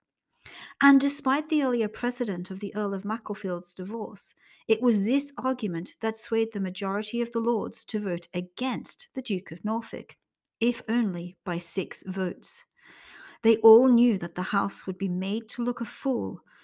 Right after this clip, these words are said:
if it passed a bill granting a divorce, and the ecclesiastical courts later made a contradictory finding and refused the bed and board divorce. The matter was laid to rest for a number of years,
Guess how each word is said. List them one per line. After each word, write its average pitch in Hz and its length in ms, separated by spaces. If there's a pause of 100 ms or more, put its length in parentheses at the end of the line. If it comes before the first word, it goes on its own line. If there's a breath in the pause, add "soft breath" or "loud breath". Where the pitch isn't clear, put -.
(200 soft breath)
if 208 200 (100)
it 302 340
passed 262 380
a 233 40
bill 240 280
granting 202 420
a 220 60
divorce, 202 640 (340 soft breath)
and 196 120
the 190 120
ecclesiastical 214 880
courts - 520
later 226 380
made 180 200
a 190 60
contradictory 196 880
finding 208 640
and 185 160
refused 185 760
the 185 140
bed 180 160
and 170 160
board 220 300
divorce. - 560 (2000 loud breath)
The 285 100
matter 294 320
was 320 200
laid 262 200
to 220 120
rest 214 340
for - 140
a 226 40
number 196 300
of 185 120
years, 208 460